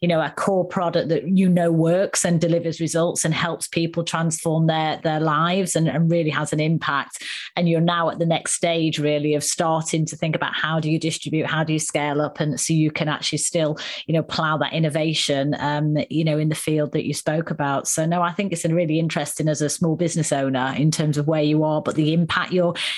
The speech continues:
you're making. It's like a, when you drop a pebble in a pond, isn't it? You know, and the actual ripple effect. And, and clearly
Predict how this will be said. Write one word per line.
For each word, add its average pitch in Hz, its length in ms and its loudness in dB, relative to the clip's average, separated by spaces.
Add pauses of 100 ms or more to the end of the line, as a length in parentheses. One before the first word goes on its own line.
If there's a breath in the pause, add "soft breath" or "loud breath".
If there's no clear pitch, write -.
(120)
you're 175 160 2
making. 180 400 0
It's 156 140 2
like 175 240 -2
a, 165 160 -2 (220 loud breath)
when 185 140 2
you 180 80 4
drop 175 240 -2
a 175 80 0
pebble 180 380 0
in 170 120 2
a 165 40 -2
pond, 175 440 0
isn't 170 240 2
it? 156 200 2
You 165 120 2
know, 156 240 0
and 156 160 2
the 165 100 2
actual 160 380 -2
ripple 175 380 0
effect. 143 460 -4
And, 156 180 4
and 156 200 2
clearly 165 840 2